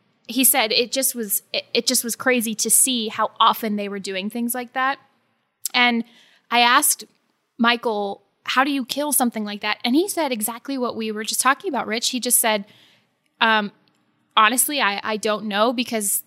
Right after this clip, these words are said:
th-, it was so effective, uh, but it, but it really takes one or two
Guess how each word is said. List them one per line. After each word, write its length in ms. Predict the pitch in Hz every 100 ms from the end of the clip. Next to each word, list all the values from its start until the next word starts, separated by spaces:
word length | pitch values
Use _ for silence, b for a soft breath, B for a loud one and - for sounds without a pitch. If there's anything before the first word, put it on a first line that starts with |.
| -
th-, 140 | 214 -
it 120 | 214
was 100 | 214
so 300 | - 220 220
effective, 500 | 233 254 - 277 226
uh, 140 | - - - 214
but 140 | 240
it, 120 | 226 -
but 120 | 226
it 60 | 247
really 260 | 233 277 277
takes 400 | - 262 247 -
one 320 | 220 226 247
or 140 | 254
two 680 | 226 - - 254 226 214 214